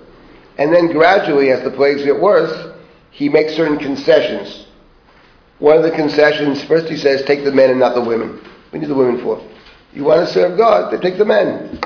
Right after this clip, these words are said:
Varim." That's one thing he says. Then at one point he says, uh, you, you have to leave the children behind. You can take the, the older people, but the young ones have to stay behind. That doesn't work for us,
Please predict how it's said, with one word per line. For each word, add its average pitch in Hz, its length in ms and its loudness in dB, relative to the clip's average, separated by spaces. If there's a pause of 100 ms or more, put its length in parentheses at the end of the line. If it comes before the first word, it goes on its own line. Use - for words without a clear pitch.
(100)
Varim." 170 720 2 (920)
That's - 180 -8
one 147 220 2
thing 131 120 -4
he 120 100 -6
says. - 440 -2 (640)
Then 147 140 2
at 151 100 0
one 156 200 4
point 143 260 2
he 143 120 -2
says, 135 680 0 (1080)
uh, 131 640 0
you, 131 220 -4 (160)
you 135 120 0
have 131 140 0
to 139 60 -6
leave 131 120 0
the 120 120 -6
children 120 320 0
behind. 98 360 -2 (840)
You 117 80 -14
can 135 120 -2
take 147 220 2
the, 131 200 -2
the 127 140 -2
older 139 280 2
people, 117 560 -4 (240)
but - 100 -8
the 131 80 -4
young 147 260 4
ones 131 200 2
have 120 180 -2
to 120 80 -8
stay 120 180 -2
behind. 110 440 0 (1040)
That 123 160 0
doesn't 131 240 0
work 127 240 4
for 117 120 -2
us, - 360 -4